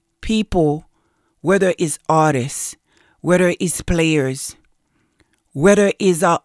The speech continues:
own dying on the streets. And it didn't matter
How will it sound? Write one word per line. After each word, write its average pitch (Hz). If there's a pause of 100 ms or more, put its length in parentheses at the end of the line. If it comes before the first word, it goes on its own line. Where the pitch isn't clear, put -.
own 175
dying 185
on 175
the 156
streets. - (4000)
And 233
it 247
didn't 262
matter 226